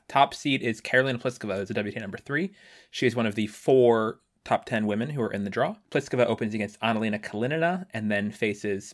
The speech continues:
Paulini or Garcia. And then in her section later on, notably her seed in her mini, in her octet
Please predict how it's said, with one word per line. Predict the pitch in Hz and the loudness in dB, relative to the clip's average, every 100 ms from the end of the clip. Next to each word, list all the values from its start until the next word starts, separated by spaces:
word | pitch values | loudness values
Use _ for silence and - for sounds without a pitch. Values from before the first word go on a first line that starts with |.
| - | -4
Paulini | 101 104 107 98 | 0 0 -2 -2
or | 98 | -4
Garcia. | 101 98 - 151 156 147 | -6 -6 -4 -2 0 -2
And | 110 104 | -4 -4
then | 101 - | -6 -6
in | 107 | -6
her | 107 | -6
section | - 113 - 107 | -2 -2 -2 -4
later | 101 101 98 | -2 0 0
on, | 98 98 95 - - - | 0 -4 -10 -16 -16 -6
notably | 104 104 101 | -2 -2 -2
her | 110 | -4
seed | - - - 104 95 92 - _ | -6 -10 -4 -2 -2 -8 -14 _
in | - 101 | -8 -6
her | 101 | -4
mini, | 107 107 | -2 0
in | 107 107 | -2 -4
her | 101 98 - _ _ _ 104 | -4 -4 -8 _ _ _ -6
octet | 98 - - 90 | -6 -4 -2 -2